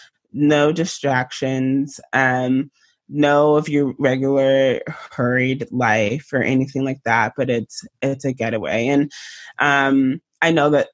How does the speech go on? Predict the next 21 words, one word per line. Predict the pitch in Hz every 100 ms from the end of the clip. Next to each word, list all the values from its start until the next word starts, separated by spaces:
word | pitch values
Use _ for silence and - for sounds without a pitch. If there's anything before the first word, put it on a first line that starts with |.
| -
it's, | 147 135 135 -
that's | 131 127
a | 170
luxury | 147 127 - 120 110
of | 117 151
sorts, | - 110 127 - -
so | 135
it | 123
can | 127 151
look | 131 139
a |
lot | 131 120 131
of |
different | 123 131 135 95
ways. | 120 127 139 160
Maybe | 131 131 143 139
it | 120
means | 139 131 131 135 135
you | 139
take, | 139 139 135 120 - - _ _ _ -
um, | 139 131 131 127 127 123 139